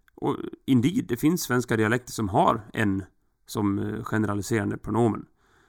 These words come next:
Typ i... Det finns en, eh, typ en mening, en, eh, "En som inte ville gå av tåget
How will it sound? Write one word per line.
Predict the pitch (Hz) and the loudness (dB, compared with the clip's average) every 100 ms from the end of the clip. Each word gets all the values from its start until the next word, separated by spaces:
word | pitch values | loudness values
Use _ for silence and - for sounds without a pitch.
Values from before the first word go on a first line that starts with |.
| _ _ _ _ - | _ _ _ _ -4
Typ | 120 - | -4 -2
i... | 131 120 117 104 - _ _ _ _ _ - | 0 2 2 0 -4 _ _ _ _ _ -4
Det | |
finns | 160 147 | 0 2
en, | 135 - | 2 0
eh, | 117 | -4
typ | - 147 135 | -6 -2 2
en | 123 | 4
mening, | 127 123 - | 4 2 0
en, | 127 127 120 | 2 4 4
eh, | 113 110 - _ _ _ _ _ _ _ | 2 0 -6 _ _ _ _ _ _ _
"En | 139 156 143 | 0 2 2
som | 143 131 - | 0 0 4
inte | 139 160 151 175 | 4 4 2 0
ville | 135 139 139 | 2 4 4
gå | 120 127 | 4 4
av | 147 123 - | 4 2 -2
tåget | 143 185 147 139 - - | 4 4 6 2 0 -10